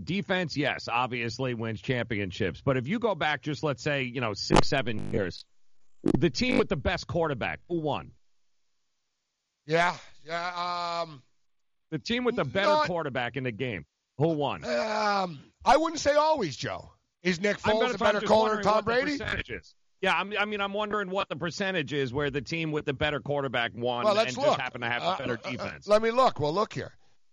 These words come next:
Speaker 2: Now, one thing, too, Joe, you bring it up, man. You can't just have a great defense. Look, the Buffalo
Speaker 1: No.
Speaker 2: Bills have a great defense.
Speaker 1: Right, exactly.
Speaker 2: Their offense wasn't good enough.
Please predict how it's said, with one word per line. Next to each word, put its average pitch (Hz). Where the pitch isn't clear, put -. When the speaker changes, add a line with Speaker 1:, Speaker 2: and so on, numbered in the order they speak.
Speaker 2:
Now, 226
one 285
thing, 302
too, 277
Joe, 170
you 208
bring 220
it 220
up, 214
man. 165
You 220
can't 320
just 277
have 233
a 180
great 185
defense. 185
Look, 285
the 208
Buffalo 302
Speaker 1:
No. 254
Speaker 2:
Bills 220
have 196
a -
great 170
defense. -
Speaker 1:
Right, 76
exactly. 64
Speaker 2:
Their 240
offense 247
wasn't 196
good 180
enough. 120